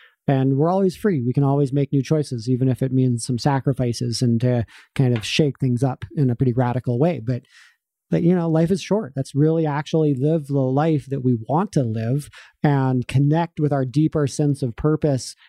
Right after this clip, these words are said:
and passions and be aligned with what we truly are meant to be doing here.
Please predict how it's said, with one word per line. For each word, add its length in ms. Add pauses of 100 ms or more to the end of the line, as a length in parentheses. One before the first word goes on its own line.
(120)
and 280
passions 840 (320)
and 440
be 260
aligned 840 (560)
with 440
what 280
we 100
truly 1120
are 220
meant 440
to 80
be 160
doing 360
here. 280